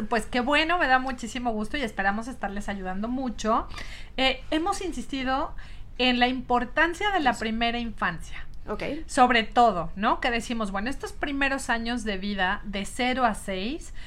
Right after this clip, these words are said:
Speaker 1: que son fundamentales en, en la vida adulta, y que de repente en nuestro país, en México, son los años a los que menos atención les ponemos. No sé por qué, ¿no? De repente siento que es un poco de falta de información,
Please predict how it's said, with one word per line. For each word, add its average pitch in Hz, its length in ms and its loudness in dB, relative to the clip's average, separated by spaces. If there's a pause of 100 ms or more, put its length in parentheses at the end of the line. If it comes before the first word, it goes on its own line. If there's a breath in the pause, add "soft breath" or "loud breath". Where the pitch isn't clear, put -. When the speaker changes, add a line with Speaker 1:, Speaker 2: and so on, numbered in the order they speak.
(220 loud breath)
Speaker 1:
que 240 120 0
son 294 240 -2
fundamentales 302 1120 0
en, 208 480 2
en 220 140 0
la 208 80 4
vida 254 220 0
adulta, 302 560 0 (480 loud breath)
y 262 140 2
que 277 200 0
de 269 80 2
repente 320 480 0
en 370 80 -2
nuestro 339 380 -2
país, 302 320 0
en 294 100 -4
México, 262 720 -2
son 269 260 -2
los 294 200 0
años 269 280 2
a 247 60 0
los 202 160 -2
que - 220 -6
menos 294 340 -2
atención 226 400 -2
les 247 100 -2
ponemos. - 460 -6 (480 loud breath)
No 294 340 4
sé 330 120 4
por 294 200 -4
qué, 165 160 -4
¿no? 226 220 4
De 311 100 6
repente 226 420 0
siento 277 280 -6
que 254 60 -4
es 247 100 -6
un 240 80 -4
poco 240 200 -2
de 220 120 2
falta 202 320 -2
de 202 80 -2
información, 220 640 -2